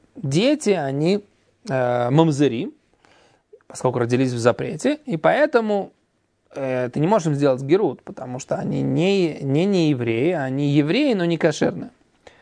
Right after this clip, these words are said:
Так вот, прих-, пришёл Хагай Анави и сказал: «Нет, они обычные, нормальные неевреи. Если они хотят сделать герут, нет никакой проблемы их принять. Они становятся кошерными евреями после принятия гиюра».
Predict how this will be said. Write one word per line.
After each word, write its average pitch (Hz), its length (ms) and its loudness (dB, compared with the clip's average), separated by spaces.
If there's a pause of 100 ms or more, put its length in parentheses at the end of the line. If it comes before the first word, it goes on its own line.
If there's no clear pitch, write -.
(420)
Так 123 180 -4
вот, 196 260 4 (120)
прих-, 151 280 -8
пришёл 214 280 2
Хагай 233 500 0
Анави 240 380 0
и - 20 0
сказал: 240 320 2
«Нет, 226 260 -4
они 214 440 -2 (380)
обычные, 160 600 0
нормальные 156 580 2
неевреи. 143 760 0 (340)
Если - 120 -6
они 139 60 0
хотят 190 260 2
сделать 226 280 0
герут, 320 520 0 (180)
нет 202 180 -4
никакой 240 180 2
проблемы 233 460 0
их 202 100 -2
принять. 165 500 0 (100)
Они 165 220 -2
становятся 180 360 -2
кошерными 190 400 0
евреями 302 260 2
после 208 260 -2
принятия 156 380 0
гиюра». 135 300 -4